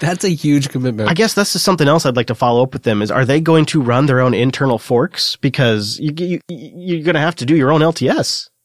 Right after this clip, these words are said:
Speaker 1: Or are they just gonna be updated a lot? You know, is this gonna be like a
Speaker 2: Oh,
Speaker 1: continuous
Speaker 2: keep them
Speaker 1: deployment
Speaker 2: current.
Speaker 1: style? Yeah.
Speaker 2: So they'll be on five oh in a few weeks. <laughs>
Speaker 1: Maybe not that current.
Speaker 2: <laughs> I don't know.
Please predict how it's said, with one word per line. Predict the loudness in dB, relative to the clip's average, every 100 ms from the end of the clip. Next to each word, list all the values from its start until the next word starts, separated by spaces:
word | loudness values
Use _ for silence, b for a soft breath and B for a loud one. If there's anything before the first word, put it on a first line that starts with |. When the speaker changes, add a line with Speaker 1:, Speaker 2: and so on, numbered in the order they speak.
| _ _ _ _ _ _ _ _ _ _ 0
Speaker 1:
Or | 2 2
are | 0 0
they | -2
just | -2
gonna | -2
be | -2 -4
updated | -4 -2 -2
a | -2
lot? | -6 -6
You | -6
know, | -4 -4
is |
this | -4
gonna | -6 -4
be | -4
like | -4 -4
a | -2
Speaker 2:
Oh, | 2 4
Speaker 1:
continuous | 4 4 2
Speaker 2:
keep | 2
them | 2
Speaker 1:
deployment | 2 2 4 4
Speaker 2:
current. | 2
Speaker 1:
style? | -2 -2 0 0 -2 -2
Yeah. | -2 -2 0
Speaker 2:
So | 2
they'll | 4
be | 2
on | 2 0
five | 2 2 4
oh | 4 2
in |
a | 0
few | -6 -8
weeks. | -8 -12 -12 -8
<laughs> | -8 -8 -10 -12 -16 -4 -2 -2 -4 -6 -6 -4 0
Speaker 1:
Maybe | 0 2
not | 0 -2
that | 0 0 0
current. | -2 0 2 2
Speaker 2:
<laughs> | 0 0 -2 -4 -4 _ B B B
I | 0
don't | 2
know. | 4 2